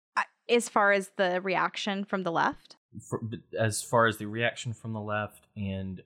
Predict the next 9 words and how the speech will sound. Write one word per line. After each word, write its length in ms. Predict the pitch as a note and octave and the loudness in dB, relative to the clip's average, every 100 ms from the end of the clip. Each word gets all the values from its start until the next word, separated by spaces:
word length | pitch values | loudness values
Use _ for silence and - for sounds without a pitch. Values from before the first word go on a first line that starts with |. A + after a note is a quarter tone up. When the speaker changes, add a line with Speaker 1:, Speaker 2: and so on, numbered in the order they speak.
| G2 | -10
Speaker 2:
um, 240 | F#2 E2 - | -10 -10 -8
pushback. 360 | G#2 - E2+ - _ _ _ _ - | -8 -8 -12 -14 _ _ _ _ 0
Speaker 1:
Yeah, 280 | F4+ E4+ - | 2 4 2
I, 180 | E4+ - | 0 0
I 140 | D#4 D#4+ - | -2 -2 -2
think 300 | F#4+ F#4+ - C#4+ _ _ - | -2 -2 -4 -12 _ _ 0
they've, 460 | C#4 C4 A3+ G#3 - _ _ _ _ _ _ - A3 | 2 4 0 -4 -16 _ _ _ _ _ _ -8 0
they've 180 | D4 | 2
already 500 | E4 G4 A#4 B3 G3 | 4 2 2 0 -2